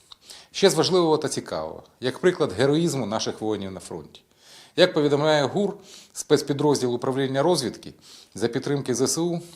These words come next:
у ніч з двадцять третього на двадцять четверте січня здійснив нічний рейд в тил окупантів в районі Нової Каховки. Це, це, це через річку.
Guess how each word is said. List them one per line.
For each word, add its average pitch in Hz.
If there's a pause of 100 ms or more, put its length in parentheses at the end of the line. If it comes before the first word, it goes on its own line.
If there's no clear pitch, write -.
(140)
у 127
ніч 135
з 90
двадцять 120
третього 135
на 120
двадцять 113
четверте 123
січня - (800)
здійснив 139
нічний 139
рейд 170 (260)
в -
тил 147
окупантів 156
в 120
районі 127
Нової 117
Каховки. 90
Це, 120
це, 101 (280)
це 117 (300)
через 117
річку. -